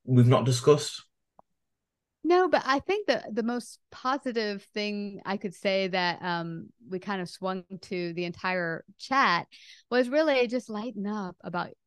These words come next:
Speaker 2: you know, life and yourself, and just, you know, maybe do your own bit of journaling and, and looking at, like, your own life in a bit of humor,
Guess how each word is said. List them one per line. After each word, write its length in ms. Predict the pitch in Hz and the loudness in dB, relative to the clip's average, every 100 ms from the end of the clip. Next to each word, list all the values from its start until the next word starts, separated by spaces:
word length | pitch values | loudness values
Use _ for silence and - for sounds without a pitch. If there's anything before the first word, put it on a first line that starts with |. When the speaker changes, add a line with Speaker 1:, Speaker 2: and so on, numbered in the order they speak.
| _ | _
Speaker 2:
you 120 | 202 | -6
know, 180 | 170 175 185 | -4 -6 -2
life 400 | 180 180 190 - | 0 0 -2 -6
and 160 | - 185 | -8 -6
yourself, 540 | 180 - 190 165 185 - | -6 -2 0 0 -2 -6
and 200 | 190 185 | -6 -2
just, 200 | 220 214 _ _ _ _ _ _ _ | -4 -4 _ _ _ _ _ _ _
you 60 | 277 | -2
know, 120 | 277 | 0
maybe 320 | 262 285 311 | 4 4 4
do 140 | 285 277 | 2 2
your 200 | 302 240 | 2 2
own 260 | 254 277 | 2 0
bit 180 | 220 220 | 0 -2
of 180 | 202 196 | -4 -6
journaling 580 | 190 196 196 190 185 180 | -4 -2 0 0 -2 -2
and, 120 | 180 | -6
and 200 | - 196 | -8 -6
looking 260 | 208 214 208 | -4 -4 -4
at, 100 | 190 | -4
like, 220 | 196 190 | -2 -2
your 160 | 208 202 | 0 0
own 140 | 214 | 0
life 240 | 202 180 175 | 0 0 -2
in 100 | 185 | -6
a 40 | |
bit 260 | 175 185 165 | -4 -6 -6
of 80 | 180 | -12
humor, 480 | - 320 277 254 247 | -2 0 2 0 -2